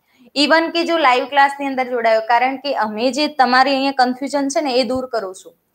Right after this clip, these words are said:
Content કશું જ અલગ નથી હોતું. પણ recorded વીડિયોની અંદર કેવું હોય કે અમારે ફક્ત એક topic ભણાવવાનો છે, એની સાથે અમારી સાથે કોઈ સંવાદ થતો નથી.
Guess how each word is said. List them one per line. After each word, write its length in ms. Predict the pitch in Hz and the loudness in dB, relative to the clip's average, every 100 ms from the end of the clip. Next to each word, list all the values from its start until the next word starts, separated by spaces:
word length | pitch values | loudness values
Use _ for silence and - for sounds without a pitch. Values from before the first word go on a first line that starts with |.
| _ _ _ 254 | _ _ _ 2
Content 460 | 262 254 311 302 | 2 0 -4 2
કશું 360 | 262 254 - 302 | 2 2 -2 -2
જ 60 | 294 | 0
અલગ 220 | 294 285 | 0 -2
નથી 260 | 277 277 254 | -4 -4 -2
હોતું. 380 | 202 - - - - - - - | -2 -2 -10 -14 -16 -16 -4 2
પણ 300 | 294 277 349 - - - - | 4 4 0 -6 -20 -14 -4
recorded 600 | 220 233 226 302 220 277 | 0 0 2 2 2 -2
વીડિયોની 420 | 311 311 311 311 | -4 -4 -4 -4
અંદર 220 | 302 311 | -4 -4
કેવું 280 | 311 330 330 | -4 -4 -2
હોય 160 | 285 294 | -2 -4
કે 200 | 302 294 | -8 -6
અમારે 520 | 233 240 254 302 294 | -4 0 0 0 -2
ફક્ત 360 | 277 269 - - 180 - _ _ _ - - _ _ _ _ _ 247 | -2 -2 -4 0 0 -2 _ _ _ -18 -18 _ _ _ _ _ 2
એક 320 | 302 349 339 - - - | 4 2 -4 -6 -6 0
topic 420 | 262 254 254 311 240 | 2 2 2 -6 0
ભણાવવાનો 520 | 262 247 262 262 269 | 2 4 2 0 -2
છે, 140 | - | -6
એની 280 | - 262 311 | -4 -2 -2
સાથે 300 | 320 294 311 | -2 -2 -2
અમારી 260 | 262 269 302 | 0 0 0
સાથે 260 | 302 311 | -6 -6
કોઈ 160 | 311 330 | -6 -6
સંવાદ 480 | 262 233 240 262 302 | -6 -4 0 2 0
થતો 340 | 262 262 208 | -4 -8 -8
નથી. 260 | 156 - | -8 -12